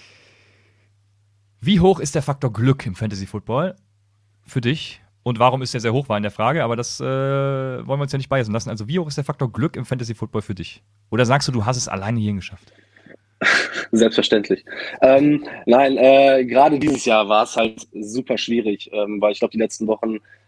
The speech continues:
Speaker 2: ähm, boah, da, da war's ja fast unmöglich, irgendwas vorherzusagen. Hm. Es spielt schon eine Rolle,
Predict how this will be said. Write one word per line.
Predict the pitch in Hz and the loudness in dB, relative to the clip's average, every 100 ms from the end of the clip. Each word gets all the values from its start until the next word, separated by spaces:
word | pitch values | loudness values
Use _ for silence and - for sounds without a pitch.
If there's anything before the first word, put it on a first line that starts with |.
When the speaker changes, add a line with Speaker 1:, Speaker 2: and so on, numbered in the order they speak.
| _ - | _ 2
Speaker 2:
ähm, | 101 101 98 92 - _ _ - | 4 4 2 0 -8 _ _ -14
boah, | - 117 - | 0 2 2
da, | 117 117 110 110 | 0 4 6 6
da | 107 107 | 6 6
war's | 117 - | 6 4
ja | 113 | 0
fast | 120 - | 0 2
unmöglich, | 113 113 110 | 2 2 2
irgendwas | 98 107 101 | 2 0 0
vorherzusagen. | - 107 - 101 95 110 - - - _ - | 2 2 4 4 4 2 -4 -16 -20 _ -2
Hm. | 104 101 101 101 101 - _ _ _ _ _ _ _ _ _ _ _ _ _ _ _ | 2 4 4 4 2 -4 _ _ _ _ _ _ _ _ _ _ _ _ _ _ _
Es | - | -2
spielt | - 160 170 | 4 6 6
schon | - 123 139 | 6 6 8
eine | 143 120 | 8 8
Rolle, | 107 131 135 | 6 6 6